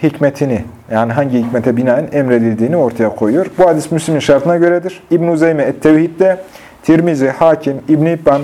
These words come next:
Firyabi El-Kader'de, İbn-i Vehb El-Kader'de, Ebu Yala, Bezzar, Fakihi Fevaidinde, İbn-i Bişran Fevaidinde, İbn-i Mende Er-Reddu Alel Cehmiye'de, İbn-i Mende Et-Tevhid'de yine,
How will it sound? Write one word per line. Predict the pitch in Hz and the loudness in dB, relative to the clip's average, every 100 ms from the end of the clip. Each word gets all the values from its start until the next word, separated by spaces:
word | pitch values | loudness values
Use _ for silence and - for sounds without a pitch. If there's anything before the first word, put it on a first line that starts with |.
| 139 | 0
Firyabi | 147 151 165 160 | 2 4 4 2
El-Kader'de, | 139 143 - 156 139 113 117 156 - - - - - | 0 -2 0 2 2 0 -2 -6 -8 -20 -20 -20 -4
İbn-i | 160 160 165 | 0 2 2
Vehb | 175 170 147 | 2 0 0
El-Kader'de, | 156 151 147 131 117 110 147 156 - - 143 | 0 2 0 2 0 0 -2 -4 -14 -6 0
Ebu | 147 156 | 4 4
Yala, | 170 170 165 170 - - | 4 4 2 -2 -4 -2
Bezzar, | 143 156 151 165 160 - | 0 2 2 2 0 -6
Fakihi | - 147 - 165 156 165 165 165 - | 0 0 2 0 2 0 0 -4 -10
Fevaidinde, | - 143 143 139 123 113 135 - - - - | 0 4 4 2 -2 -2 -2 -4 -14 -14 -2
İbn-i | 147 156 | 0 2
Bişran | 160 160 165 | 0 0 0
Fevaidinde, | 156 151 151 143 120 113 117 117 | 2 2 2 2 -2 -2 -2 0
İbn-i | 151 160 | 0 2
Mende | 160 160 160 | 0 2 2
Er-Reddu | 160 151 165 165 | 2 2 0 2
Alel | 151 151 135 | 2 2 2
Cehmiye'de, | 135 135 156 160 170 180 180 - - - - - - - - | -2 -4 -2 0 2 2 -2 -14 -20 -20 -20 -20 -20 -10 0
İbn-i | 165 170 | 2 2
Mende | 170 170 165 | 0 0 0
Et-Tevhid'de | 156 151 - 156 147 147 147 | 0 -2 2 2 2 -2 0
yine, | 127 117 147 | 0 0 -2